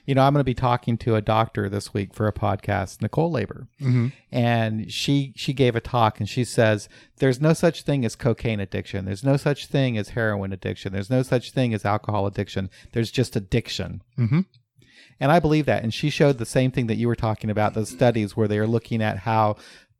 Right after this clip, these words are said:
Speaker 1: um, parts of the brain are activated by, by addicts, you know, when they actually just even see the drug or whatever,
Speaker 2: Right.
Speaker 1: you know, and it's all, it's all the same. And so I believe that too. And, and, and she makes a point that,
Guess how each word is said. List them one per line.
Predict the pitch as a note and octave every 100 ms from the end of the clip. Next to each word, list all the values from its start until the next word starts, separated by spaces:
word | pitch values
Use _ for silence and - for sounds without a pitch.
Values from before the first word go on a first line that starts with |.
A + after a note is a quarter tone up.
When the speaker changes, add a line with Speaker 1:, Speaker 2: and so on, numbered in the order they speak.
| _
Speaker 1:
um, | A#2+ A2 A2
parts | - B2 -
of | A#2
the | A2+
brain | G2+ A2+ A2+
are | A2
activated | G#2 G#2+ - A2 G#2+ G#2+
by, | G2+ - A#2
by | G2+ G#2
addicts, | G#2 G#2+ G#2+ G#2+ - -
you |
know, | A2 A2
when | G#2+ G#2
they | G#2
actually | G#2 A2+ - G#2+
just | A2 A2+
even | G#2+ G2+
see | - B2 A2+
the | A2+ G#2+
drug | G#2+ G#2+ G#2
or | A2
whatever, | A2 A2 B2 A2
Speaker 2:
Right. | A#2 - - - -
Speaker 1:
you | A#2
know, | A2+ A2+ A#2
and | A2+ A#2+ A2+ A2+
it's | A2+
all, | C3 B2 B2
it's | B2+ A2+
all | A#2+ A2
the | G#2
same. | - A2+ G2+ F#2 F#2+
And | A2+ A2+ G#2+
so | G#2+ B2 A2+ A2 - - - _ -
I | D#3
believe | F#3 B2+ A#2
that | G#2+ -
too. | - A#2 G#2+
And, | G#2+ -
and, | B2+ A#2+ A#2
and | C3+ B2 A#2
she | - - G#3+
makes | F#3+ D#3
a | C3
point | - B2+ A#2 A2+
that, | G#2+ A#2 A2+ A2